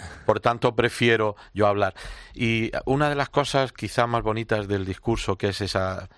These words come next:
esa sustantivización, ¿no? de, de lo, ir a lo, lo sustantivo y no a lo adjetivo, viene después de una reflexión de un papa que algunos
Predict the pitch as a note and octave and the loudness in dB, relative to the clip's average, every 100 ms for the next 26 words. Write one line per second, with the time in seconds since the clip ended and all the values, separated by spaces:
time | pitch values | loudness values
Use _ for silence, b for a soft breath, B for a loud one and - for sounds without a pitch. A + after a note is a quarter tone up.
0 | b - - G2+ - G2+ - G#2 G2 F#2 | b -6 -2 -2 -2 -6 -2 -2 -2 -6
1 | G2+ F#2+ F#2+ - G2+ A2 A2+ G#2+ - B | -6 -4 -6 -6 -4 0 0 -2 -10 B
2 | B G#2 A2+ B B F#2 G#2 G2+ G2 - | B -2 -2 B B -4 -2 0 -2 -4
3 | G2 G2 F#2+ F#2 - - G2+ G2 - B2+ | -2 -2 -2 -6 -8 -10 -6 -6 -2 0
4 | B2 A#2 G#2+ - G2+ - G#2 - G2+ - | 0 0 0 0 -2 -2 -4 -2 -2 0
5 | B2 G#2 G2+ G2 G#2 G#2 G2+ G2 - F#2+ | 0 0 0 0 0 0 0 -2 -4 -6
6 | A2 G#2 G2+ B B B B A#2 D3 D3+ | -4 -2 -2 B B B B -2 0 -2
7 | A#2+ C#3 B2+ B2+ A#2+ A2 G2 - F#2 - | -2 -2 0 0 0 -2 -4 -6 -4 0
8 | B2+ A2+ A#2 B B B A2 A#2 B2 A#2+ | 0 0 -6 B B B -4 0 0 2
9 | A#2+ G#2+ F#2+ A2 G#2+ G#2 G2 | 0 0 -2 -2 -2 -2 -4